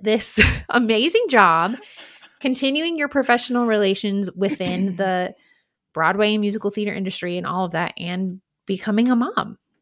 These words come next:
Speaker 2: Wow, that's a three-hour podcast right there for you.
Speaker 1: <laughs>
Speaker 2: I was working at Lion King when I took my position here at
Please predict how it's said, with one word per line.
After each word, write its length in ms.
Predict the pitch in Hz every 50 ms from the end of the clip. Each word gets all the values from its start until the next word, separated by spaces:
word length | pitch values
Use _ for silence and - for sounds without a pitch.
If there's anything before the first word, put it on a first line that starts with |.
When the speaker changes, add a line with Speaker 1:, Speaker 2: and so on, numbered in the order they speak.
| _ _ _ _ _ _ _ _ _ _ -
Speaker 2:
Wow, 680 | 214 202 220 208 208 208 208 208 196 190 180 175 185 - _
that's 240 | - 254 262 - -
a 60 | 196
three-hour 600 | 170 - - - 254 247 247 240 226 226 220 208
podcast 720 | 208 - - 208 202 196 - - 202 190 196 196 - - -
right 200 | 226 208 208 -
there 200 | - 226 214 202
for 180 | - 359 - 175
you. 600 | 202 196 185 185 180 - - - - - 339 - -
Speaker 1:
<laughs> 60 | - -
Speaker 2:
I 80 | 208
was 160 | 214 220 196
working 240 | 233 302 302 349 349
at 80 | 339 247
Lion 200 | 233 226 208 190
King 260 | - 190 170 160 170
when 140 | 170 170 170
I 100 | 165 170
took 300 | - - 185 - - -
my 120 | 180 170
position 440 | 170 - 175 175 175 - - 180 170
here 180 | 160 175 165 165
at 200 | 160 156 -